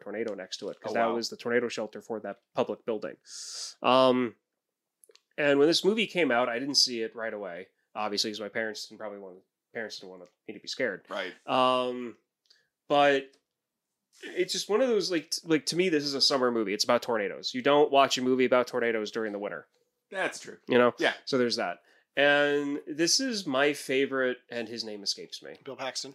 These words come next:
Speaker 1: Bill Paxton movie. Um, I think this is the first time I ever saw him actually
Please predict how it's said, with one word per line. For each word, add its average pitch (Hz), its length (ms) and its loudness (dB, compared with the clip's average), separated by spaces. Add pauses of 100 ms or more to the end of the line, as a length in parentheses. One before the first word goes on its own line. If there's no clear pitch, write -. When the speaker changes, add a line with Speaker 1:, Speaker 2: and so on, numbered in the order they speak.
Speaker 1:
Bill 135 160 2
Paxton 117 480 -6
movie. 85 280 -12 (560)
Um, 131 600 6 (180)
I 131 80 2
think 196 140 6
this 269 160 2
is 277 120 -2
the 170 100 2
first 160 480 2
time 156 260 4
I 120 140 6
ever 131 160 2
saw 123 320 4
him 120 280 0
actually 117 1120 0